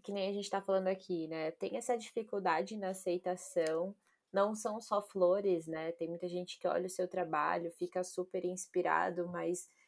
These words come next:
não é simplesmente o que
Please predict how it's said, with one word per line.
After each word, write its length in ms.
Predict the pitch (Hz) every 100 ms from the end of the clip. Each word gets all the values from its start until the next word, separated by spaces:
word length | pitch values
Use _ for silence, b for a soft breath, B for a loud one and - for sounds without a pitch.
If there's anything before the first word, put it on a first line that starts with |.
| _ -
não 220 | 185 190
é 220 | 185 190
simplesmente 1500 | 208 - 208 - 196 190 190 185 190 190 - 190 190 170 156 -
o 120 | 180
que 680 | - - 185 180 185 180